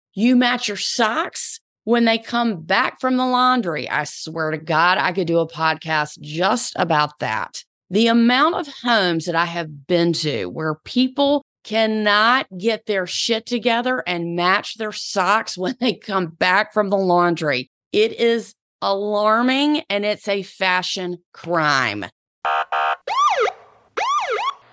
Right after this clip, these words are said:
And speaking of the laundry, the laundry systems in your home, I don't care if you live alone or if you live with twelve people,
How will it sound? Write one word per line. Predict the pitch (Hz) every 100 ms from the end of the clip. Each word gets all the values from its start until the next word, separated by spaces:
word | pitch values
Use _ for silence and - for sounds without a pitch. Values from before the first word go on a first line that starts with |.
| _
And | 233 233 240
speaking | - - 294 349 392
of | 370
the | 294
laundry, | 240 233 220 190 143 107 - _ _
the | 214
laundry | 220 226 240 285 359 349
systems | 262 254 247 233 -
in | 180 175
your | 175 226 294
home, | 285 262 170 156 151 165 - _ -
I | 240
don't | 302
care | 302 269
if | 226
you | 214
live | 196
alone | 175 185 226 285 359 339 - _ -
or | 240
if | 220
you | 233
live | 226 208
with | 202
twelve | 196 180
people, | 175 147 120 69